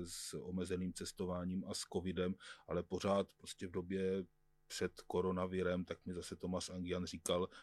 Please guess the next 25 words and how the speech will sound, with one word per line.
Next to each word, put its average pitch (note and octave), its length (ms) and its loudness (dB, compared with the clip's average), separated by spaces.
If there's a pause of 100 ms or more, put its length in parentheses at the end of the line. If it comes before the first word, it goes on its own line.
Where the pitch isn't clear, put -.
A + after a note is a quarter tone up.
že F#2+ 120 -2
ve F2+ 140 2
Vídni F#2+ 340 2
je F#2 80 4
každý F#2+ 360 2
večer F#2 360 2
na F2+ 460 2
koncertě F#2 560 0
klasické F2+ 460 0
hudby F2+ 320 2
nebo F2+ 200 2
na F2+ 100 0
opeře F#2+ 340 0
deset E2+ 340 -4
tisíc - 420 -8
lidí. E2 320 -12 (180)
Jo, F2 240 -18
to E2+ 60 -14
je E2 60 -10
něco F2 180 -10
neuvěřitelného. E2 960 -10 (760)
A E2+ 380 6 (420)
jak F2 200 2
to G#2 120 4
je, G2+ 420 8